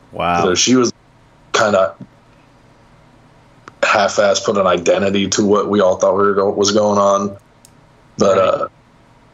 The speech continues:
Speaker 2: like, little stuff here and there at that place, man. Like, I remember training my brother-in-law, actually, was training on the grill with this other dude, and I was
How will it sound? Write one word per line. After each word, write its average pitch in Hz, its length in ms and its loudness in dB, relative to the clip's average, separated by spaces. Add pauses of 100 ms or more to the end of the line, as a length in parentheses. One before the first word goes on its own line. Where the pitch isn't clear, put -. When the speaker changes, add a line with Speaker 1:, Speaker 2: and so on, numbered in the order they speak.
(120)
Speaker 2:
like, 120 160 0
little 113 340 -2
stuff 104 340 -2
here 107 160 0
and 98 140 -2
there 104 200 2
at 92 80 -4
that 98 200 0
place, 92 320 -2
man. 92 240 -2
Like, 85 200 -2 (500)
I - 60 0
remember 104 260 0
training 107 420 -2
my 90 120 -2
brother-in-law, 90 800 -2 (140)
actually, 92 360 -4
was 90 220 -4 (400)
training 98 420 -2
on 92 100 0
the 90 60 -2
grill 95 440 0
with 87 120 -2
this 90 160 -2
other 95 200 -2
dude, 95 360 -2
and 92 80 -4
I 98 80 0
was - 380 -4